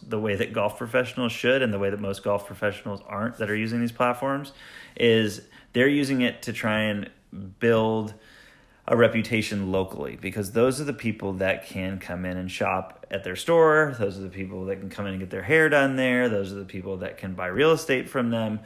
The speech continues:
Those are the people in the local market. And there's a tendency for golf professionals to say, "I'm gonna build a national presence and personal brand," which is why I stopped using the word, word, word personal brand, because I wa-, really wanted to get people kind of focused on the more local aspect. Um, but I'll probably start using it again.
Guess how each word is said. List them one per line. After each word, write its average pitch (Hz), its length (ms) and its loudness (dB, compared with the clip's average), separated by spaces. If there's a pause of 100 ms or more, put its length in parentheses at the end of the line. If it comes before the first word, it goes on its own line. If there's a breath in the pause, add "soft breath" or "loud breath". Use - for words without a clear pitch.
(460 loud breath)
Those 123 420 4
are - 20 0
the 147 80 0
people 113 320 0
in 104 100 2
the 98 100 -2
local 95 300 -2
market. 92 480 -4
And 104 80 -6
there's 98 140 -6
a 98 40 -12
tendency 123 460 -2
for 104 160 -4
golf 98 220 0
professionals 98 500 -4
to 92 80 -10
say, 95 160 -6
"I'm 139 140 2
gonna 143 160 0
build 123 160 4
a 113 40 0
national 110 420 -2
presence 101 440 -4
and 98 140 -8
personal 98 360 -8
brand," 131 300 0
which 120 140 -2
is 113 80 -4
why 107 200 4
I 107 40 4
stopped 90 360 -4
using 139 240 -2
the 156 80 -2
word, 151 240 -2
word, 143 380 0 (100)
word 151 220 -2
personal 151 320 -2
brand, 151 320 -4 (300 loud breath)
because 117 180 2
I 120 60 6
wa-, 117 140 2
really 117 220 2
wanted 107 240 0
to 107 80 -4
get 110 160 -2
people 101 220 -4
kind 107 140 -4
of 92 60 -6
focused 104 380 0
on 98 320 -4
the 104 220 -4
more 98 220 0
local 95 360 -2
aspect. 165 640 2 (340 loud breath)
Um, 104 500 6 (600)
but - 120 -2
I'll 90 200 0
probably 92 180 -2
start 95 200 -6
using 131 220 0
it 135 40 4
again. 131 240 2